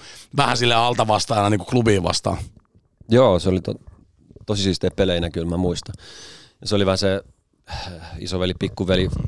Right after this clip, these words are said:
Speaker 2: fiilis aina, et siinä, et tota, et pal-, paljon pelaajia niinku lähtenyt Hongasta,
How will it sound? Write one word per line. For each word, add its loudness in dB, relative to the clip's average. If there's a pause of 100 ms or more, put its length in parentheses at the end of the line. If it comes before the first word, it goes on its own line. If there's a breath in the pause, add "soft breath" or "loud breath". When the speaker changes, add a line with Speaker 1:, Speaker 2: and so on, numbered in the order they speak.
(180)
Speaker 2:
fiilis 0
aina, 2
et -6
siinä, -4
et -12
tota, -8 (1500 loud breath)
et -4
pal-, 4
paljon 4
pelaajia 6
niinku 2
lähtenyt 2
Hongasta, 2